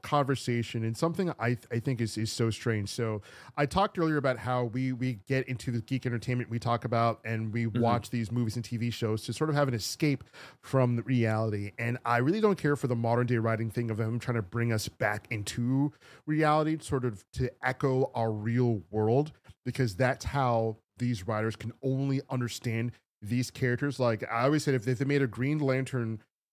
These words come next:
Speaker 1: uh, movie with Jon Stewart, who is African American, they would really make the story about him being black more than
Speaker 2: Mm-hmm.
Speaker 1: his character traits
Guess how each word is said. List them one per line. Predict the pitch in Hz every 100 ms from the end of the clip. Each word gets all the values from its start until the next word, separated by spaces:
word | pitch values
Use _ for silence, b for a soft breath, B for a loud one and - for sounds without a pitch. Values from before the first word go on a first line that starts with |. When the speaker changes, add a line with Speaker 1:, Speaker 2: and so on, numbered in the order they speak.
| -
Speaker 1:
uh, | 117 110 104 -
movie | 139 190 202 147
with | 131 120 -
Jon | 143 131 131 127
Stewart, | - - 190 127 107 _ -
who | 143 139 131 131
is | 127 127 123
African | 131 131 135
American, | 123 156 156 123 107
they | 131
would | 127 131 117
really | 123 151 170 143
make | 127 127
the | 127
story | - 127
about | 117 104 101
him | - 151 127
being | 117 123 117
black | 117 113 104 - _ _ -
more | 135 139
than | 131 135
Speaker 2:
Mm-hmm. | 143 143
Speaker 1:
his | 156 -
character | - - 135 139 - 120
traits | - - 196 262 -